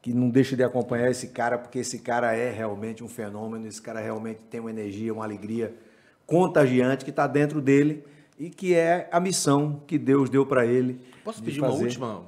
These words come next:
Speaker 1: Claro.
Speaker 2: mensagem pra ele? Dinho, olha só, eu queria que você olhasse nessa lente aqui, que é a nossa lente da verdade.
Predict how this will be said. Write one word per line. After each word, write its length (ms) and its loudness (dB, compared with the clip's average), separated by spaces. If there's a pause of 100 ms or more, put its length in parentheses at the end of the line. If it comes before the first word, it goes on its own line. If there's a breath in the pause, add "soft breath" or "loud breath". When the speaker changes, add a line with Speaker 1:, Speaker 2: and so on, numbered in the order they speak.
Speaker 1:
Claro. 220 4
Speaker 2:
mensagem 220 -2
pra 100 -4
ele? 80 -8 (180 loud breath)
Dinho, 380 -8 (180)
olha 140 -8
só, 240 -6
eu 60 -10
queria 200 -8
que 60 -18
você 80 -8
olhasse 360 -6
nessa 520 -14 (120)
lente 360 -14
aqui, 260 -8 (580 soft breath)
que 120 -20
é 0 -
a 40 -18
nossa 220 -20
lente 260 -18
da 120 2
verdade. 680 -6